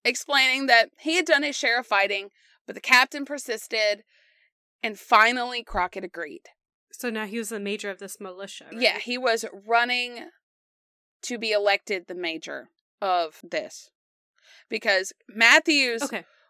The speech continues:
Speaker 1: was running for colonel, and then Crockett was running for major, so he'd be, like,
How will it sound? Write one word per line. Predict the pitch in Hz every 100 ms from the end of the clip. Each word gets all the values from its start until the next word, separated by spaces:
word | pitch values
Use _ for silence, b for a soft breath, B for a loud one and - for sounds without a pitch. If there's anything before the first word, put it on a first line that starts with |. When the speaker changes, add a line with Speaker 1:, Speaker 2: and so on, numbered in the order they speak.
| _
Speaker 1:
was | 226 214 202
running | 226 214 214 214 208 -
for | - 233 196 180
colonel, | - - 233 226 170 156 208 _ b b -
and | 202 208
then | 196 190 190 190 208 _
Crockett | - 254 277 285 214
was | 226
running | 214 202 196
for | 196
major, | 196 208 214 214 185 -
so | - 180
he'd | 202 202
be, | 180
like, | 175 151